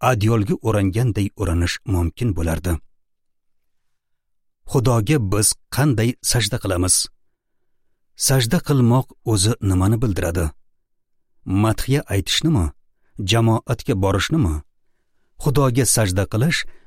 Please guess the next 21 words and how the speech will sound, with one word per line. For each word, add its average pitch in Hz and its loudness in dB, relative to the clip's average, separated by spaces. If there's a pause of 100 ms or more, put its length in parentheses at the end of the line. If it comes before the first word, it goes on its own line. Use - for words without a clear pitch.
(100)
ayrim 110 2
odamlarga 92 0
zerikarli 101 0
tuyuladi, 117 -2 (480)
ammo 104 2 (120)
ular 120 0 (440)
ba'zan 92 2 (300)
sajda 92 -2
qilishadi, 90 -2 (420)
chunki 107 0
shunday 101 0 (120)
qilish 95 -2 (120)
kerak 107 -2
deb 98 -6 (400)
biladilar. 85 -2 (840)
Xudo 156 0
qanchalar 147 0
ajoyib 120 0
ekanini 101 2 (400)
ular 110 2
yo 101 2